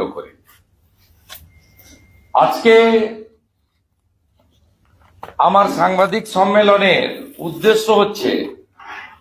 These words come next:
আবার তিনি পশ্চিমবাংলার হিন্দুদের আস্থায় আঘাত করার জন্য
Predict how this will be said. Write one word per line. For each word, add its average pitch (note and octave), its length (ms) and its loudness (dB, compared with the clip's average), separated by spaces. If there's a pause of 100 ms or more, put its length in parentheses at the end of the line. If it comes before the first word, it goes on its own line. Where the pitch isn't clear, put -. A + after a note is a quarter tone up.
(800)
আবার F#3 340 4 (100)
তিনি A3+ 180 -2 (120)
পশ্চিমবাংলার G3 760 -2 (100)
হিন্দুদের F3+ 540 0 (1800)
আস্থায় F3 560 4 (100)
আঘাত D#3 340 0
করার F#3 340 2
জন্য E3 280 -6